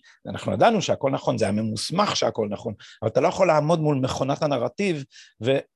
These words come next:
ושישמעו אותך. אבל יש דורהם, ויש צוות ההגנה של נתניהו. אחד הדברים המופלאים במשפט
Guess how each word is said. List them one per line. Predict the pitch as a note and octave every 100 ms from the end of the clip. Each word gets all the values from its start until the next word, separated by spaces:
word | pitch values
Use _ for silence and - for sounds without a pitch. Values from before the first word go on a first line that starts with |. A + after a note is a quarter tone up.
| -
ושישמעו | B2 - C3+ - C3+ G3+
אותך. | F#3 - - - - -
אבל | A#2+
יש | F#3 G#3+ - - _
דורהם, | C#3+ F#3+ G3+ D#3 B2 G#2+ _ -
ויש | D3 D#3 - - _
צוות | - C#3 C#3+
ההגנה | C3 B2 B2+
של | - A2+
נתניהו. | A2 G#2 F#2+ F#2 - - -
אחד | -
הדברים | F3+ D#3+ E3
המופלאים | F3 D#3+ - C3+ D#3
במשפט | E3+ C3+ C3+ - F3+ -